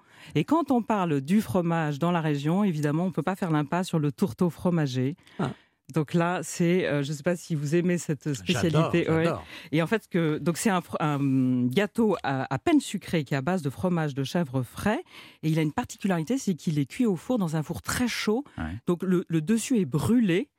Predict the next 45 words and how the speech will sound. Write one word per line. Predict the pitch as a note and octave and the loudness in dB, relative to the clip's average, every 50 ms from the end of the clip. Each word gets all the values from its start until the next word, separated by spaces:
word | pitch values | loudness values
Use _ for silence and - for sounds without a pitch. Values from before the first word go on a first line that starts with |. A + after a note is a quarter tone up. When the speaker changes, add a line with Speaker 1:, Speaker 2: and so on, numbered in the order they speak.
| _ _ _ _ _ _ _ _ - | _ _ _ _ _ _ _ _ -2
Speaker 1:
et | E3+ | 0
ça | - - G#3 F#3+ | 0 2 0 -2
permet | - - - G3+ F3 G3+ A3+ C4 | -2 -2 -2 0 2 2 2 2
de | G3+ E3 D3+ | 2 0 0
garder | C#3 C#3 F#3+ F#3+ F#3 G#3+ F3+ A3 | 0 2 0 0 0 0 2 2
l'onctuosité | G#3+ F#3+ G3 A#3 B3+ - - A3 G#3 F#3+ E3 F3 D#3+ - - G#3+ B3 - - | 2 4 4 2 2 2 0 0 0 0 0 -2 -4 0 0 0 0 0 -2
à | C#3+ | -2
l'intérieur, | D3+ D#3+ G3 G3+ - F#3 E3+ D#3 D#3+ E3 E3+ F3 F3+ D#3+ D#3 | 0 0 0 -2 -2 -4 -2 -2 0 0 0 -2 -2 -2 -2
euh, | C#3+ C3 C3 | -2 -2 -4
du | B2+ B2+ D3+ D#3 | -4 -4 -4 -2
gâteau. | D#3+ D#3 C3+ - - A2+ G2+ - _ - - - - - | -2 -2 -4 -4 -8 -10 -10 -10 _ -20 -20 -16 -10 -4
Speaker 3:
Ouais. | - | -2
Speaker 1:
Donc | D#3 - | -2 0
là, | G#3 G#3+ | 0 0
on | G3+ G3 | 0 0
est | E3+ - - | -2 -2 -2
entre | G#3 A3 - - G3 | -2 -2 -2 -2 -4
le | E3 | -4
fromage | - - E3 D#3 D#3+ E3 D3 D3 | -4 -4 -2 0 0 -2 -2 -2
et | |
le | C3+ | -2
dessert. | A#2+ B2+ A#2 - A#2 A2 A2 - - _ _ | -2 -4 -4 -4 -6 -6 -6 -8 -12 _ _
Speaker 3:
Quel, | - - - A#2+ A#2+ - A#2+ | -12 -6 -6 -6 -6 -6 -4
quel, | - D#3+ C3+ | -6 -6 -4
quel | - F#3+ G#3 | -2 -2 -2
est | G3 | -2
le | C#3 | -4
fromage | - - - A#2+ A#2 B2 B2 - | -6 -4 -4 -2 -2 -2 -4 -4
que | - G2+ | -4 -4
vous | F2+ F#2 F#2 | -4 -4 -4
préférez | E2+ - F#2+ F2+ - F#2 F2 F#2 A#2 B2 | -4 -4 -6 -6 -4 -4 -4 -2 -2 -4
dans, | F#2+ F2 F2 | -4 -4 -4
dans | F#2 F2 | -4 -4
votre | E2 F2 E2+ - | -4 -6 -8 -6
région, | F#2 E2+ E2 E2+ F2+ G2+ A2+ G#2+ | -6 -4 -4 -2 -2 -2 -2 -2
euh, | E2+ | -4
Jean-Pierre | D#2 E2+ D#2+ - F2 D2+ | -6 -8 -8 -6 -6 -6
Raffarin ? | D#2 D#2+ - - D#2+ D#2+ F#2+ G#2+ A#2+ _ _ - _ _ _ _ _ - | -6 -8 -8 -6 -6 -4 -4 -4 -6 _ _ -20 _ _ _ _ _ -4
Speaker 2:
Ben, | C#3 B2 A2+ | -4 -4 -2
ceux-là, | - - D#3 C3 B2+ | -4 -4 -4 -4 -4
je | A2 - | -6 -8
les | A2 G2 - | -8 -8 -8
aime | F#2 F#2 | -10 -10
beaucoup, | F2 G2+ G#2+ - - D#3+ A#2 F2 F2 | -10 -10 -8 -6 -4 -4 -4 -4 -6
hein, | G2 | -8